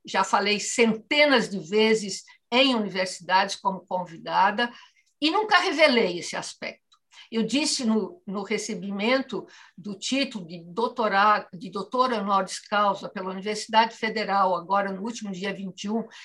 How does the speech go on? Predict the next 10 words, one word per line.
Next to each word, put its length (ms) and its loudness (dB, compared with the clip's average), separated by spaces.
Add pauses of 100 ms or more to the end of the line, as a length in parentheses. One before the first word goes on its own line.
(140)
de 140 -12
setembro, 800 -4
no 160 -8
meu 160 -8
discurso 640 -8
citado 640 -4
pelo, 480 -10 (500)
pelo 220 -6
Fester, 640 0 (480)
é, 320 0